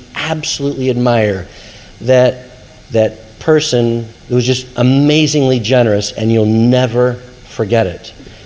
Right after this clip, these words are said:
And it just, it just leaves something on you, an impression. And, you know, you, you, as you get older, as I, as I get older, you look back on those days and you realize the investment that people put into you and their, their stamp,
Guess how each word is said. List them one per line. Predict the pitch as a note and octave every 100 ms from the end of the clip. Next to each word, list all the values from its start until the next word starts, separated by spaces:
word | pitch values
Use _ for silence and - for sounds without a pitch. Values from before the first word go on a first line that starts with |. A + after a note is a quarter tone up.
| -
And | G#2+
it | A#2
just, | C#3 C3+
it | B2
just | A#2 B2
leaves | A#2+ B2 C3+ D#3+ D3
something | - A#2+ G#2+ G#2+ G2+
on | G2+ G#2
you, | G2+ G2+ F#2+ - - -
an | G#2+
impression. | A2 - C#3+ C3+ - A2 G#2 - - - - -
And, | G2+ G2+ G2+ -
you | G#2+
know, | G2+
you, | G2 G2+ G#2 G#2 -
you, | G#2+ A2 A2
as | A2+ B2+
you | B2+
get | B2 B2
older, | C3+ C3+ G#2+
as | G#2+ F#2+ -
I, | G2+ - - - -
as | - F#2+
I | G2+ G#2
get | G2
older, | F2+ E2+ E2+ F#2+ - - - - - -
you | A#2 B2
look | C3 C#3+
back | C#3 C3+ C#3
on | B2+
those | A#2+
days | A2 C3 C3 A#2+
and | A2+
you | A#2
realize | B2 B2+ B2 A2
the | A2+
investment | G#2 A2+ B2 - A2 -
that | G#2
people | - B2+ G#2+
put | - B2
into | A#2 A#2+ A#2+ G#2
you | F#2+ G2
and | G2
their, | G2 F#2+ F#2 - -
their | A#2+
stamp, | - - - C#3 C3+ G#2+